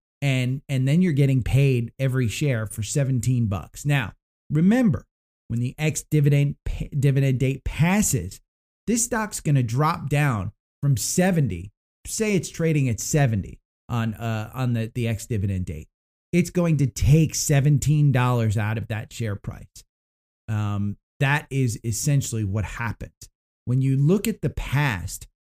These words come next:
and these ex-dividend dates that come, uh, running up to it, it seems like it takes the, the dividend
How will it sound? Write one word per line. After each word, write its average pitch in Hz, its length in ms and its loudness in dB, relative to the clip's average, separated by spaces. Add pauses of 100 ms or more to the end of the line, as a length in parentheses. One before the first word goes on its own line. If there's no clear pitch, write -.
(140)
and 123 180 -2
these 123 260 0
ex-dividend 139 840 0
dates 113 300 -2
that 107 200 -8
come, 104 380 -2 (400)
uh, 107 180 -4 (320)
running 156 480 2
up 147 220 -4
to 131 160 0
it, 110 100 0
it 98 160 -6
seems 147 260 2
like 123 180 0
it 107 120 -2
takes - 380 -4
the, 113 260 -10
the 113 120 -6
dividend 117 500 -2